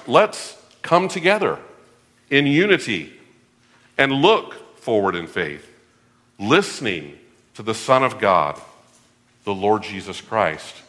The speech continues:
in the days ahead. In these last days,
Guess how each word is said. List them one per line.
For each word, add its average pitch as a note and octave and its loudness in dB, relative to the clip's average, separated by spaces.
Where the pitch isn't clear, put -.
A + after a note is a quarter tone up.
in F#2 -12
the F2+ -10
days E2+ -8
ahead. D2 -16
In D#3 2
these D3 0
last B2 4
days, D#2+ -8